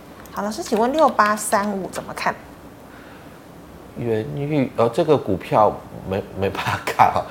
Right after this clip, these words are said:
Speaker 1: 这是
Speaker 2: 这个，这，这股票，这里的话，
Speaker 1: 之前完全没有量。
Speaker 2: 对啊，这个应该是刚，这是新贵的吧？
Speaker 1: 新贵的股票吗？
Speaker 2: 这新贵的。
Speaker 1: 嗯。
Speaker 2: 好，那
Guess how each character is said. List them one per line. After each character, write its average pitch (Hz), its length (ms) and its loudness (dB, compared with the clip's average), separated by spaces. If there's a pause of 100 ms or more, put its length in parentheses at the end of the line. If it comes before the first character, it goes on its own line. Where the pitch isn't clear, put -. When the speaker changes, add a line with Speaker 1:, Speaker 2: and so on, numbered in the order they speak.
(100)
Speaker 1:
这 - 180 0
是 110 180 6 (400)
Speaker 2:
这 113 160 0
个， 113 60 0 (720)
这， - 20 -4 (100)
这 - 100 4
股 87 140 0
票， 92 420 2 (1800)
这 - 80 -8
里 101 80 -4
的 90 80 -4
话， 71 60 -8
Speaker 1:
之 - 80 -8
前 - 180 -6
完 202 180 -4
全 208 160 -2
没 208 80 -2
有 214 80 -4 (120)
量。 196 180 -12 (640)
Speaker 2:
对 92 200 4
啊， 87 160 2 (120)
这 147 100 2
个 123 220 4
应 131 160 2
该 127 180 10
是 127 200 0
刚， 110 260 4 (1400)
这 156 100 0
是 - 60 -4
新 127 260 2
贵 117 220 6
的 - 120 -2
吧？ 233 160 4
Speaker 1:
新 - 0 -
贵 233 140 2
的 113 60 2
股 - 0 -
票 - 0 -
吗？ - 0 -
Speaker 2:
这 - 0 -
新 104 320 -4
贵 98 160 4
的。 - 120 -4 (380)
Speaker 1:
嗯。 202 80 -8
Speaker 2:
好， 175 100 -6 (360)
那 117 600 8